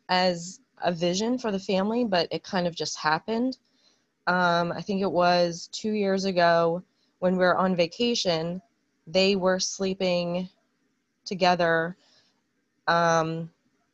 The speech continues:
'cause we were all sleeping in the same bed. So in hotels or staying at friends' houses or whatever, you know, we were co-sleeping with them.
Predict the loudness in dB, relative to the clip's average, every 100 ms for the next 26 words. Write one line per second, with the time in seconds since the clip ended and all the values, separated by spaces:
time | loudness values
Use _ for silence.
0 | _ _ _ _ _ _ _ _ -8 -2
1 | 0 2 4 4 4 -2 -2 0 -2 -4
2 | -4 -4 -2 -4 -6 -16 _ 0 4 4
3 | 2 -2 -8 _ _ _ _ _ _ _
4 | _ -20 -20 _ _ _ _ -2 0 -2
5 | -2 -4 0 4 4 4 2 0 0 2
6 | 4 4 2 0 -6 -16 _ _ -12 -6
7 | 0 2 2 -2 -8 -2 2 2 2 2
8 | 2 2 2 2 2 2 6 4 4 0
9 | _ _ _ _ -2 2 2 0 0 2
10 | 2 2 0 0 0 -2 -2 0 0 -2
11 | -6 -6 -6 -8